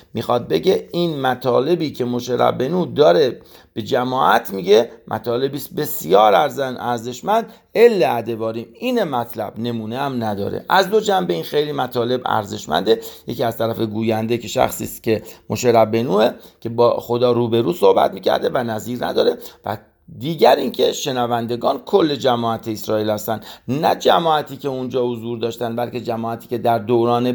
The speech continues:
بعد هم خواهند اومد، به همه اونا مشه ربنو داره صحبت می‌کنه. بنابراین کلامی که داره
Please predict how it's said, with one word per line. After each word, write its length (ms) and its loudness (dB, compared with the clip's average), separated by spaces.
بعد 300 4
هم 140 4
خواهند 460 -4
اومد، 420 0
به 100 -6
همه 300 -4
اونا 320 0
مشه 240 -2
ربنو 360 0
داره 180 2
صحبت 400 0
می‌کنه. 320 0
بنابراین 480 2
کلامی 540 2
که 160 -2
داره 320 2